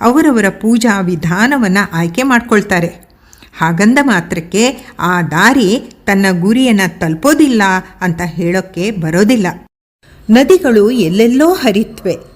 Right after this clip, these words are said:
ಆದ್ರೆ ಅದ್ರ ಗುರಿ ಮಾತ್ರ ಒಂದೇ ಆಗಿದೆ, ಅದು ಸಾಗರವನ್ನ ಸೇರೋದಾಗಿದೆ. ಹಾಗಾಗಿ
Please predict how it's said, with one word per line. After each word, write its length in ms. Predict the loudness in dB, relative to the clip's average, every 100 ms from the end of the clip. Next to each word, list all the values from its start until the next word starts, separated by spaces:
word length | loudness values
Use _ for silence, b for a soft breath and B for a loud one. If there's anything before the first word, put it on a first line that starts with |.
| -20 -8
ಆದ್ರೆ 380 | -6 -4 -2 -2
ಅದ್ರ 480 | -4 -12 -4 0 0
ಗುರಿ 380 | 0 0 2 2
ಮಾತ್ರ 360 | 2 -2 -2 -2
ಒಂದೇ 460 | -2 -2 0 2
ಆಗಿದೆ, 460 | 2 0 -4 -8 -16 -20 b b
ಅದು 540 | -6 -2 -2 -4 -6 -10
ಸಾಗರವನ್ನ 800 | -4 2 4 2 2 0 -2 -4 -6
ಸೇರೋದಾಗಿದೆ. 880 | -4 -2 0 2 2 0 -2 -4 -6 -12 -20 _ _ _
ಹಾಗಾಗಿ 840 | 0 2 2 0 2 0 -2 -14